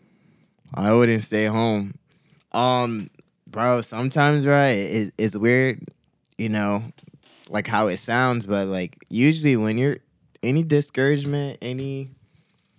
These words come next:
I think it's a, it's just a mental thing. Anytime you're discouraged or things are not going on your way, bro, it's just a breakthrough. It doesn't mean,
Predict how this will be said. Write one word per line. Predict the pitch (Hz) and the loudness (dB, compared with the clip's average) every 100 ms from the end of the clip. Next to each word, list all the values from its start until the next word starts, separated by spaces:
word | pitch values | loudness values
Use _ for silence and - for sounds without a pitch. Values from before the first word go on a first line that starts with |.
| _ _ _ - _ _ - | _ _ _ -20 _ _ 0
I | 139 | 2
think | 160 160 | 4 4
it's | 143 | 4
a, | 131 120 - | 4 2 0
it's | 123 117 | -2 -2
just | 127 | -2
a | 117 | -2
mental | 117 123 123 104 | 0 -2 -2 -4
thing. | 101 90 87 - - | -4 -8 -8 -14 -14
Anytime | 104 113 110 127 127 | -10 -8 -4 -2 0
you're | 120 | -2
discouraged | 107 110 - 120 117 120 120 120 117 107 104 | -2 -8 -6 -2 0 2 2 0 -2 -4 -4
or | 98 92 90 98 - _ _ _ _ - | -4 -4 -8 -12 -20 _ _ _ _ -2
things | 135 143 | 2 4
are | |
not | 143 135 | 4 4
going | 127 131 | 4 4
on | 127 127 | 2 2
your | 123 | 2
way, | 117 120 127 123 - | 2 2 0 -4 -8
bro, | 95 95 | -4 -2
it's | 95 92 | -2 -4
just | 104 - | -6 -6
a | 90 | -6
breakthrough. | - 101 98 85 - 85 67 - 95 | -2 -2 -2 -4 -6 -6 -6 -12 -10
It | |
doesn't | 92 98 98 107 87 101 | -6 -4 -4 -4 -4 -2
mean, | 110 113 101 92 92 | 0 2 0 -2 -6